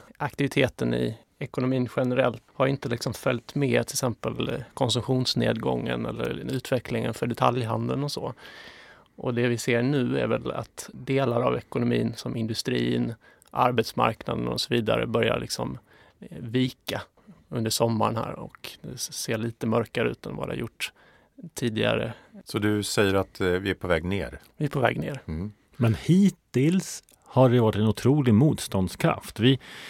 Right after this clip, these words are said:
Speaker 3: när vi såg senast för typ ett år sedan så trodde vi väl att det skulle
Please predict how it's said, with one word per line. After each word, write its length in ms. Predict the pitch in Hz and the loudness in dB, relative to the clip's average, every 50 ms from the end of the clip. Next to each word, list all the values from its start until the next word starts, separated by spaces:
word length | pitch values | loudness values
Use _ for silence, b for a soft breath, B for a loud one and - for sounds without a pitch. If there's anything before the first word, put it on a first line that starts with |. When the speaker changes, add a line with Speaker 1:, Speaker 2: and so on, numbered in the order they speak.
| B B B B | B B B B
Speaker 3:
när 100 | 110 113 | 4 6
vi 120 | 147 175 | 6 6
såg 240 | 151 - 113 104 - | 6 4 2 2 2
senast 340 | - 113 101 101 120 123 - | 2 2 4 4 4 2 0
för 100 | - 107 | -2 -2
typ 260 | - - 110 107 - | 0 0 0 0 0
ett 140 | - - - | -6 -6 -2
år 160 | 117 120 139 | 0 0 0
sedan 260 | 123 - - 87 90 | 0 -2 -4 -4 -4
så 160 | - - - | -6 -6 -10
trodde 400 | 92 - - 123 120 101 92 95 | -12 -6 -2 -2 -2 0 0 -2
vi 200 | 92 92 113 120 | 0 0 0 0
väl 180 | 107 104 104 98 | 2 0 0 0
att 160 | 101 - - | -2 -4 -4
det 100 | - 107 | -8 -6
skulle 640 | 101 - - - - 101 101 98 101 101 101 101 92 | -6 -8 -8 -4 -2 -2 0 0 0 0 0 0 -2